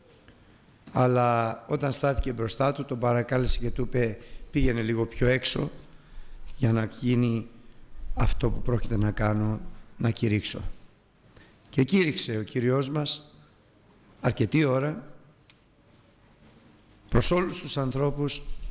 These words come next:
ιδιαίτερα προς τον Πέτρο και προς τον Ιάκωβο και προς τον Ιωάννη. Ήταν οι άνθρωποι τους οποίους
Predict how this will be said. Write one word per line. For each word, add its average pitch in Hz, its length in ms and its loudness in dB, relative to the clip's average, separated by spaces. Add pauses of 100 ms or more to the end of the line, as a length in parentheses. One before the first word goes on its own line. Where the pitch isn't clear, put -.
ιδιαίτερα 120 580 2
προς 113 200 -2
τον 107 100 -4
Πέτρο 95 400 -2 (1900)
και 156 160 4
προς 151 220 2
τον 131 120 0
Ιάκωβο 120 600 0
και - 160 -2
προς - 220 4
τον 117 160 -2
Ιωάννη. 92 380 -2 (1900)
Ήταν 165 280 4
οι 156 120 2
άνθρωποι 165 400 -2
τους - 220 -10
οποίους 147 580 0